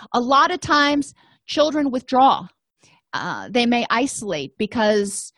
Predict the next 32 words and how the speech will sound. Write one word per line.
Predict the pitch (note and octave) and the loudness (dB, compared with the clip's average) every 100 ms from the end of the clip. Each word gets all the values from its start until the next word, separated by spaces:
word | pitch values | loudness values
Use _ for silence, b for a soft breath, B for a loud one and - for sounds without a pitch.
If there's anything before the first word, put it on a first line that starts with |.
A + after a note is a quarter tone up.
| _ _ _ | _ _ _
you | F#3+ G3+ | -8 -4
know, | G3 - | -4 -4
it's, | G3+ - - - _ _ _ _ _ _ _ _ _ | -6 -6 -18 -20 _ _ _ _ _ _ _ _ _
"I | G3+ | -2
was | G3 G3 | -2 -2
close | - B3+ - | 0 -2 -2
to | C#4+ | -6
somebody, | - C4 B3 B3 C4+ | -2 2 4 2 0
I | - | -2
had | G#3 G#3+ | 0 0
this | G#3 - | -2 -6
attachment, | B3+ B3 B3+ A3+ | -4 -4 -2 -6
and | G3 | -4
it | D#3 | -4
disappeared." | G#3+ - G3 D4+ - - - _ _ B B B | -6 -6 -10 -6 -6 -8 -14 _ _ B B B
Or | - C4+ | 0 2
if | C4+ | 2
they | - B3 | -2 -2
never | A3+ B3+ C#4+ | 0 2 0
had | C4+ A#3+ G#3 | -2 -2 -2
that | G3 - | -2 -4
relationship, | G3 F3 G3 G#3+ - E3 - _ _ b b b b | -4 -4 -4 -8 -6 -6 -6 _ _ b b b b
they | A3 A3+ | 0 2
may | A3+ A3+ | 2 0
withdraw | G#3 - G#3 F#3+ G#3+ | -2 -6 0 4 4
because | A3 A3+ A3+ | 2 -4 -4
they | A3+ A3 | -4 -6
perceive | A#3+ - C4 B3+ | -8 -8 -6 -4
the | B3+ | -2
world | B3 D4 B3 | 0 2 2
as | G#3 - | -2 0
unsafe. | A3 A3+ C#4+ D4 - - | -2 0 2 0 -2 -20